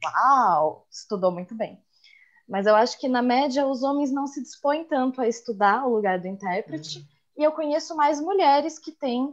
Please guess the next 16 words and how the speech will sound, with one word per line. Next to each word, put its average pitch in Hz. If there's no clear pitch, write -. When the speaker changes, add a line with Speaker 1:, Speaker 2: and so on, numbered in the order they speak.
Speaker 1:
tentado 233
estudar 214
o 240
lugar 202
da 196
proposição, 190
né? 247
E 214
tem 220
mulheres, 220
é, 190
propondo 208
ou 185
conduzindo 185
muito 190
bem. 196